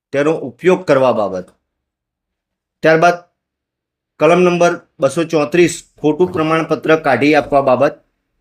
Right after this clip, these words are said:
આપવા અથવા તેના ઉપર સહી કરવા બાબત. કલમ નંબર બસો પાંત્રીસ,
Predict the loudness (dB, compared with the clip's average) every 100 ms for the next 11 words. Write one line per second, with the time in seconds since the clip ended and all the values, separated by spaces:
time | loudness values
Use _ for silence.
0 | _ _ _ _ _ _ _ _ _ -4
1 | -2 0 0 0 0 0 2 2 0 0
2 | -2 0 -2 2 2 2 2 0 -2 -8
3 | _ _ _ _ 0 2 2 2 2 0
4 | 0 -2 -2 -4 -2 0 0 -4